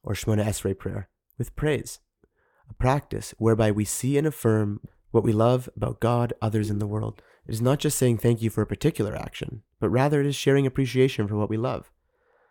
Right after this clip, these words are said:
Then requests. Yes, we are thankful for our chelek,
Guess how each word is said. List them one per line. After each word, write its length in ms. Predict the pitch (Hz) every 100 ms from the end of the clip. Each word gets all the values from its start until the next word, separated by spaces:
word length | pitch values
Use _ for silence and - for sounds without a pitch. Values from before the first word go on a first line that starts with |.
| -
Then 160 | 120 139
requests. 720 | 127 - 67 - - - - _ _ _ _ _
Yes, 360 | 113 120 113 -
we 120 | 101
are 40 | 95
thankful 380 | - 120 -
for 160 | 101 62
our 80 | -
chelek, 500 | - 101 - -